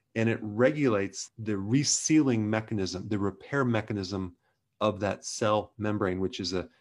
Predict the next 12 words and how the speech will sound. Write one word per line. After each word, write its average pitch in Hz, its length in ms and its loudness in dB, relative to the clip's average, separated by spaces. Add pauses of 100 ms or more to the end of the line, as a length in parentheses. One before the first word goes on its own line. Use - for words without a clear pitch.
(420)
bilayer 101 640 2
or 95 120 -6
double 101 360 -2
layer 98 280 0
of - 100 -8
fat. - 420 -4 (360)
So - 180 0
whether 131 320 6
there's 120 340 6
mechanical 131 840 -2
damage 135 680 0
from 98 320 -4